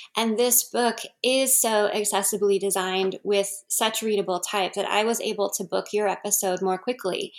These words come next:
than some of the others where I frankly have to put the book down for a while, because when you have a reading intensive job,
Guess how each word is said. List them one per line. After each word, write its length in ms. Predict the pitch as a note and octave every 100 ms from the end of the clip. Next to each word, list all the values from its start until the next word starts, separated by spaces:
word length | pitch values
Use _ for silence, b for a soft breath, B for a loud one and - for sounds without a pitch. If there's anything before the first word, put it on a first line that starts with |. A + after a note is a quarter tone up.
| B B B B
than 160 | G#3 A3
some 200 | A#3 A#3
of 100 | A3
the 140 | G#3
others 260 | G#3 G3+ G3
where 260 | F#3+ F3+
I 140 | F3+ G3+
frankly 360 | A#3 B3 C4+
have 140 | A3+ -
to 80 | -
put 180 | A3
the 60 | F#3+
book 200 | G3 G3+
down 260 | A3+ A#3 A#3+
for 140 | B3+
a 80 | B3
while, 280 | B3+ C#4 B3+
because 460 | A3+ - G#3+ G3+
when 140 | G#3 G#3
you 100 | G3 -
have 240 | A#3 B3
a 200 | A3+ A3
reading 280 | G3+ G#3 G#3
intensive 520 | G3+ - G3+ - F3+
job, 420 | - G#3 G#3 F3+